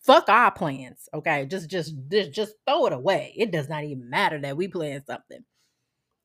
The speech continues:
This is the thing that tears up good friendships, because what in, and I'm speaking in a, um, I'm coming from a place where,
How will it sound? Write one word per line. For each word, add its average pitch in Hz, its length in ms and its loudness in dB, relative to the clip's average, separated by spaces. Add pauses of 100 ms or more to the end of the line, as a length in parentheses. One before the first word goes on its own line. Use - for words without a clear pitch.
(1300)
This 247 240 -2
is 277 160 -6
the 254 120 -6
thing 175 460 2 (1300)
that 180 220 -4
tears 180 500 -2
up 156 280 -6 (920)
good 185 200 2
friendships, - 800 -6 (540)
because 160 800 -2 (760)
what 214 360 4 (840)
in, 190 200 4
and 175 200 -2
I'm 202 180 2
speaking 202 680 -4 (320)
in 170 140 -2
a, 151 440 -2
um, 135 280 -6
I'm 156 80 -6
coming 214 260 -4
from 190 140 -8
a 170 60 -8
place 165 320 -8
where, 147 420 -4